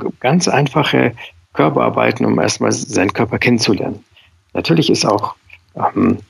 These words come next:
Sport eine Möglichkeit, um, um seinen Körper wahrzunehmen. Aber immer unter der Prämisse, dass ich nicht, ähm,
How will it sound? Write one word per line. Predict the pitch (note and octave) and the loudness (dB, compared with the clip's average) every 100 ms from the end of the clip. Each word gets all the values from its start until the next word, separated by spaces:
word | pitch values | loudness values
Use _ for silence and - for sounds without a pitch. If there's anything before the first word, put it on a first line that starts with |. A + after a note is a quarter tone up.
| _ _ | _ _
Sport | - - A2+ C#3 C3+ - - _ - | 2 4 4 4 2 -4 -8 _ -2
eine | G#2 A2 | 2 4
Möglichkeit, | G#2+ A2 G#2+ G#2+ G2 G2+ | 4 4 0 0 0 2
um, | A2 F#2 F#2 A2 - - _ - | 2 2 2 -2 -14 -20 _ -6
um | G2 | 0
seinen | F#2+ F2+ | 2 2
Körper | - G#2+ G#2+ F#2 | 0 2 2 2
wahrzunehmen. | F#2+ G2 G2+ - F#2 F2+ F2 D#2+ E2+ _ _ - _ | 2 2 2 2 4 6 4 2 -2 _ _ -20 _
Aber | - G#2+ | -4 0
immer | C#3 D3 | 2 2
unter | B2+ B2 | 2 2
der | |
Prämisse, | A#2 B2 C#3 B2+ B2 | 2 2 2 2 2
dass | A2 - | 2 2
ich | - A#2 | 0 2
nicht, | A2 - - A2 | 2 2 -2 0
ähm, | G2 F#2+ F2+ | 2 4 2